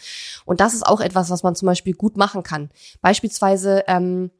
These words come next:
gibt es einen Suchmaschinenoptimierungskurs, den ich, äh, ganz gerne empfehle, den ich mir selber auch gekauft habe, weil ich, ähm, sage immer wieder, es ist wichtig, seo zu machen,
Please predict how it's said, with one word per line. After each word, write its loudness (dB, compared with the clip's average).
gibt -2
es -2
einen -2
Suchmaschinenoptimierungskurs, 0
den -2
ich, -4
äh, -2
ganz -6
gerne -4
empfehle, -4
den 0
ich -4
mir 2
selber 4
auch 2
gekauft -6
habe, 0
weil 2
ich, -2
ähm, -4
sage 4
immer 6
wieder, 2
es -2
ist -6
wichtig, -6
seo 0
zu -6
machen, -2